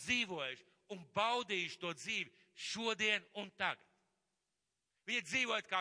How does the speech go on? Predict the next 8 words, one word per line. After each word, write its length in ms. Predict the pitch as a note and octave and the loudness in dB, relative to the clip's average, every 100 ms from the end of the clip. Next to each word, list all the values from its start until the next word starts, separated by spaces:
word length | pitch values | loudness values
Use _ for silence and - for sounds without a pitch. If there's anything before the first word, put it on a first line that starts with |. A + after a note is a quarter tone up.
| F#3 | 2
nākotnē 580 | A#3 B3+ G3+ F3 F#3 F3+ D#3+ _ _ | 2 2 -2 0 0 0 -2 _ _
un 140 | F3 F3+ | -4 0
nedzīvo 400 | G#3 F3+ F3+ F3+ | 2 2 2 0
to 140 | F3 D#3+ | -2 -4
dzīvi 380 | C#3 E3+ E3 - - - | 0 2 0 -6 -20 -10
šodien. 500 | - A3 F3+ B2 E2+ _ _ _ _ - | -6 -4 -2 -4 -6 _ _ _ _ -8
Un 160 | G3+ F#3 | -6 -2
neizbauda 680 | A3+ C4 G#3 C#3 E3+ D#3 - | 2 2 2 0 2 0 -6